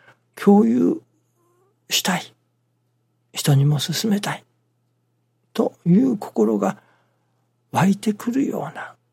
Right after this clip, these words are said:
恐れてもいただかねばなりませんね。それが、いわゆる師匠がおっしゃる愛楽次元活動というものにもつながってくるものだと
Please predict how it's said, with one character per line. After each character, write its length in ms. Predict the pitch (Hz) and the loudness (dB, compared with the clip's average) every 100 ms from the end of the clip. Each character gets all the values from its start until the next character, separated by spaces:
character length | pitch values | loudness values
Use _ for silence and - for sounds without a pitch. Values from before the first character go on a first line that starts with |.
| _ _ _ _ _ _ _ _ _ | _ _ _ _ _ _ _ _ _
恐 260 | 156 - 135 | -4 -2 -4
れ 80 | 131 | -6
て 120 | - | -2
も 200 | 147 - | -2 -2
い 80 | - | -4
た 100 | 135 | -4
だ 100 | 131 | -4
か 120 | 131 | -6
ね 100 | 143 | -6
ば 160 | 175 - _ - | -6 -8 _ -6
な 120 | 147 | -6
り 80 | - | -6
ま 160 | - | -12
せ 160 | - 156 | -10 -6
ん 100 | 170 | -4
ね。 240 | 180 196 _ _ _ _ _ _ _ _ _ _ _ - - _ | -4 -6 _ _ _ _ _ _ _ _ _ _ _ -20 -20 _
そ 140 | - 147 | -2 2
れ 100 | 165 | 4
が、 240 | 185 - - _ _ - | 2 0 -4 _ _ -8
い 140 | 180 | -2
わ 180 | 139 165 | -2 -2
ゆ 80 | 247 | -2
る 200 | 202 - | -2 -2
師 140 | - | -4
匠 260 | 170 143 131 | -4 -4 -6
が 120 | - | -4
お 60 | 143 | -4
っ 40 | |
し 180 | 147 - | -4 -6
ゃ 60 | 131 | -6
る 220 | 143 - | -6 -8
愛 200 | - 139 | -2 0
楽 260 | 143 147 156 | 0 -2 -4
次 220 | 143 151 | -4 -2
元 260 | 170 202 202 | 0 0 -2
活 320 | - - 185 | -6 -6 -4
動 160 | - | -4
と 160 | - - | -2 -2
い 100 | 175 | 0
う 40 | 185 | 0
も 140 | 208 | 0
の 120 | 202 | 0
に 120 | 247 | -2
も 180 | 330 - - | -6 -10 -8
つ 160 | - | -4
な 80 | 151 | -2
が 80 | 139 | -4
っ 60 | 131 | -6
て 180 | - | -8
く 120 | 147 165 | -6 -2
る 100 | 175 | 0
も 160 | 180 | 0
の 80 | - | -2
だ 120 | - | -4
と 280 | 208 - - | -6 -8 -10